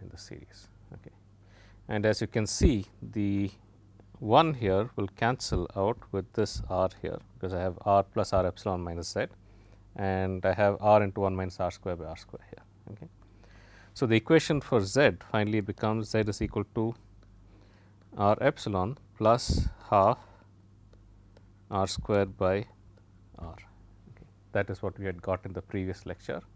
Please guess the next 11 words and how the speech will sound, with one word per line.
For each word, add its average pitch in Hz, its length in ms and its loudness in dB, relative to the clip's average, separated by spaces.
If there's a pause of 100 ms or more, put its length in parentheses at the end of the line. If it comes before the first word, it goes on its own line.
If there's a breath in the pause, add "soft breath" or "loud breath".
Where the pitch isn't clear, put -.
(920 soft breath)
Scaled 151 640 4 (160)
coordinate 101 480 -2
Z, 123 220 0 (760 soft breath)
this 175 420 2
provides 151 460 2
a 147 40 4
natural 139 460 2
scaling 147 480 0
for - 180 -4
Z, 104 240 0 (140)
because - 460 -2